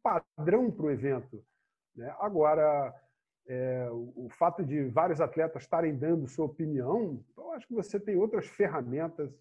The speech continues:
né? Você tem redes sociais pra dar sua opinião, você pode fazer um vídeo, você pode expressar, escrever, né? Enfim,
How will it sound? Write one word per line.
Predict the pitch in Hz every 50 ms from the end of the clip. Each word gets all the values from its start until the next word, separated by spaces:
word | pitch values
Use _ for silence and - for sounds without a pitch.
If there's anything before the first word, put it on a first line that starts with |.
| _ _ _ -
né? | 127 127
Você | 147 135 - - 131
tem | - 151 143
redes | 113 107 92 - - 160 170 123 -
sociais | - 156 135 - - 135 139 151 -
pra | - - 127
dar | 143 143 143
sua | 143 - 135
opinião, | - - 127 113 135 151 151 139
você | 139 - 143
pode | 143 - 151 139 139
fazer | - 139 127 123 131
um | 131 120
vídeo, | - - 143 165 156 127 117 113
você | 120 120 - 135
pode | - - - 139 139 139 131 127 127 123 117 113 110 - _ _ _ _ _ _ _ _ _ _ _ _ _ _ _
expressar, | - _ 151 139 110 - - 156 156 160 143 131
escrever, | 127 - - - 143 123 - - - 151 175 165 156 - 113 - - _ _ _ _ _ _ _ _
né? | - 113 117 120 123 120 120 120 117 110 107 107 104 101 104 120
Enfim, | 127 127 - - 147 143 143 127 113 107 104 98 95 -